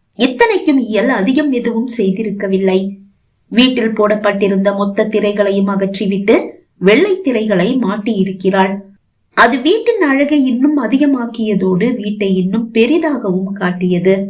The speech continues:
வெள்ளை திரைகளை மாட்டியதும் வீட்டில் வைக்கப்பட்டிருந்த அலங்கார பொருட்களும் ஓவியங்களும் பூஜாடிகளும் சித்திரை வேலைப்பாடுகளும் பளிச்சென்று தெரிகிறது. நேற்று மாலையே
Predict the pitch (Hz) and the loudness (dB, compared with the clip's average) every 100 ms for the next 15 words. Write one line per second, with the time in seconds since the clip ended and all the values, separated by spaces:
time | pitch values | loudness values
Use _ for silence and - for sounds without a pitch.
0 | - - _ - 226 277 311 294 226 214 | -12 -20 _ 2 4 4 2 -2 -2 -2
1 | 214 208 196 185 190 196 196 180 175 254 | 0 0 0 0 0 -2 0 0 2 0
2 | - - 190 269 381 392 320 240 226 214 | -2 -14 2 4 4 2 0 -2 -4 -6
3 | 214 196 196 196 190 185 269 - - 202 | -4 -4 0 0 0 0 -2 -6 -10 -4
4 | 208 220 208 196 196 190 185 - 185 208 | -2 0 0 -2 -2 -2 -2 -2 0 0
5 | - - - _ 226 285 403 359 269 196 | -2 -12 -20 _ 2 4 4 2 0 -2
6 | 190 190 262 - 202 196 202 190 185 180 | -2 0 -4 -6 -6 -2 -2 0 -2 -2
7 | 185 - - - 330 - 359 311 214 202 | -4 -4 0 0 2 2 2 0 -2 -4
8 | 202 196 196 190 175 175 233 - - _ | -4 -4 -4 -2 -2 0 0 -2 -12 _
9 | _ 202 262 330 320 233 220 214 202 202 | _ 2 2 0 0 0 -2 -2 -2 -2
10 | 208 202 208 214 - - _ _ _ 269 | -2 0 0 0 -6 -16 _ _ _ 2
11 | 294 311 285 294 415 427 247 175 226 320 | 2 2 0 2 0 0 0 0 0 -2
12 | - | -8